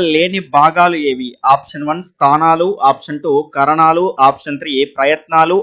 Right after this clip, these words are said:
ఆప్షన్ ఫోర్ వాగోత్పత్తి అవయవాలు. ఇక్కడ దీని యొక్క సరి అయినటువంటి సమాధానం ఆప్షన్ వన్ స్థానాలు అండి. ఇక్కడ మనకు ముఖ యంత్ర అవయవాల్లో కదలిక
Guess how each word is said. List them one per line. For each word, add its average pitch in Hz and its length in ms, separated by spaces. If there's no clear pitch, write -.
ఆప్షన్ 143 380
ఫోర్ 156 240
వాగోత్పత్తి 170 800
అవయవాలు. 131 560
ఇక్కడ 175 160
దీని 156 180
యొక్క 156 140
సరి 160 240
అయినటువంటి 175 400
సమాధానం 165 500
ఆప్షన్ 147 360
వన్ 160 160
స్థానాలు 151 800
అండి. 117 220
ఇక్కడ 190 220
మనకు 190 260
ముఖ - 160
యంత్ర 208 200
అవయవాల్లో 175 520
కదలిక 190 400